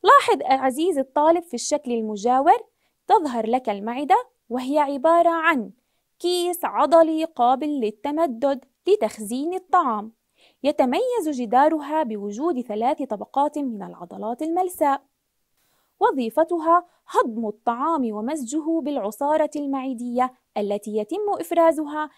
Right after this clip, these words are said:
من خلايا جدار المعدة. الأنزيمات التي تفرزها: أولا، تفرز أنزيم البيبسين الذي يهضم البروتينات ويحولها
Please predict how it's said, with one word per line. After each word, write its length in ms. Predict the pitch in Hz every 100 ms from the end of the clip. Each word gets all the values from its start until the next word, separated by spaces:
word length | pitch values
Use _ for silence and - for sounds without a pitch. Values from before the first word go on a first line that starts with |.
| _ -
من 120 | 220
خلايا 560 | - 220 247 320 302 294
جدار 420 | 202 175 190 226
المعدة. 500 | 320 311 185 175 - _ _ _ _ _ _ _ _ _ _ -
الأنزيمات 840 | 587 - 294 247 254 262 320 339
التي 360 | 302 220 240 254
تفرزها: 640 | 359 392 320 202 190 190 _ _ _ _ _ _ _ _ _ _ _ -
أولا، 440 | 453 233 214 311 539 _ -
تفرز 360 | 571 403 277
أنزيم 500 | 233 220 220 240 370
البيبسين 760 | 403 381 370 - 320 330 339 330 -
الذي 340 | 226 220 220
يهضم 340 | 240 392 330 294
البروتينات 920 | 240 220 269 339 349 349 320 311 311
ويحولها 800 | 233 220 - 214 208 294 269 226